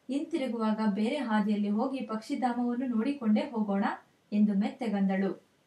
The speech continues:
"ಏನು, ಪಕ್ಷಿಗಳನ್ನು ನೀನು ನೋಡಿಲ್ಲವೇ? ನಿನ್ನ ಟೇಸ್ಟ್ ನನಗರ್ಥವಾಗುವುದೇ ಇಲ್ಲ. ಬೀಳುತ್ತಿರುವ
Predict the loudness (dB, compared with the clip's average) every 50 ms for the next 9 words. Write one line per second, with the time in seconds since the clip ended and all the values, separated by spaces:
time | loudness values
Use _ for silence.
0 | _ _ _ _ _ _ _ -4 -2 0 0 0 0 -2 -4 -6 -10 _ _ _
1 | 0 0 0 0 0 -2 0 2 2 2 2 2 0 -2 -4 -4 -2 2 4 4
2 | 4 4 2 2 2 0 0 0 -4 -6 -6 -10 _ _ _ _ _ _ _ _
3 | _ -6 -2 0 2 2 2 2 0 0 0 0 0 0 2 2 2 2 0 -2
4 | -2 0 2 4 4 4 2 0 -2 0 0 0 0 2 2 2 0 0 -4 -12
5 | _ _ _ _ -4 -2 0 2 2 0 -2 -2 -2 0 2 2